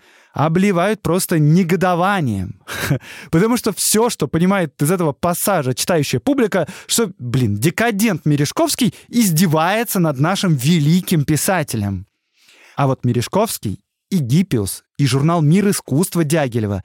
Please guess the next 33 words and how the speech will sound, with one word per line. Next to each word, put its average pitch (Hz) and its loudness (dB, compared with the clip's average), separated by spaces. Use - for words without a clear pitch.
и 156 2
вообще 180 0
весь 156 0
следующий 139 0
за 131 0
ними 139 2
«Серебряный 123 0
век» 240 0
как 185 -4
бы 143 -2
говорят: 127 -2
«Слушайте, - -4
ну, 123 2
блин, 123 0
мерить 131 0
искусство 123 -2
по 131 -4
тому, 156 0
насколько 127 0
оно 151 0
помогает 123 -2
общественным 113 -2
делам, 196 -2
это - -6
просто - -4
тупо. - -6
Искусство 127 -4
ничего 123 0
никому 151 0
не 160 2
должно. 143 -2
Искусство — 147 -2
это 160 -2